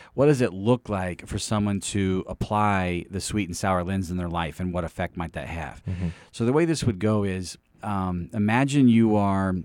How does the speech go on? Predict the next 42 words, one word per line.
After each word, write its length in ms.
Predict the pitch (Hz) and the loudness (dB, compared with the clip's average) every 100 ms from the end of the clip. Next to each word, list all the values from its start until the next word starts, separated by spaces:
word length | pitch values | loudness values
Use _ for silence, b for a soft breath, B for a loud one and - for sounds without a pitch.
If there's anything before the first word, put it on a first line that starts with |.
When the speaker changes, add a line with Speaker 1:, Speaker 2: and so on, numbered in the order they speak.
| _ - | _ -4
Speaker 1:
at 140 | 113 | -2
a 40 | |
crossroads 520 | 117 117 101 - 101 92 | 0 0 0 0 -2 0
and 100 | 95 | -2
you're 80 | 90 | -2
getting 200 | 101 101 | -2 -2
ready 100 | 98 | -2
to 80 | |
make 160 | 95 87 | -2 -2
some 180 | - 104 | -2 -2
decision, 600 | 107 - 101 90 98 95 B B B - | 0 0 0 2 0 -2 B B B -6
or 100 | 95 | -2
you're 60 | |
getting 140 | 98 101 | -2 -2
ready 140 | 98 | -4
to 160 | - 87 | -4 -8
start 320 | - 98 78 | -2 -4 -4
some 240 | - 104 | -2 -2
task, 500 | - 107 95 92 - | 0 0 0 -2 -4
or 140 | 92 - | -6 -6
there's 180 | 92 | -6
something 300 | - 131 143 | 0 0 2
that 160 | 139 90 | 0 0
God's 380 | 104 98 101 - | -2 -2 -4 -8
calling 440 | - 104 101 95 | -6 -2 0 0
you 280 | 90 90 85 | -2 -2 -4
to 160 | - 80 | -8 -12
do. 360 | 78 82 69 - | -8 -8 -10 -8
Speaker 2:
Yeah. 220 | 92 95 78 b b b b b - | -2 -2 -2 b b b b b -2
Speaker 1:
And 600 | 123 120 117 110 110 85 _ _ _ - | 0 2 2 2 0 -4 _ _ _ -2
I 180 | 123 151 | 2 2
think 420 | - 110 104 95 | 2 0 0 -4
it's 160 | 104 | -14
brilliant 1000 | 80 82 90 - 123 104 135 151 139 139 - | -12 -14 -16 -14 -6 4 8 10 8 6 2
and 160 | 113 95 | -2 -2
helpful 760 | 78 127 - - 95 90 82 _ - | 0 -2 -2 -4 -2 -2 -6 _ -6
to 120 | - | 0
remind 280 | 107 113 143 | 2 4 4
yourself, 220 | 123 107 | 2 0
"You 80 | 113 | -2
know 80 | 123 | -2
what? 220 | 131 131 | -2 -4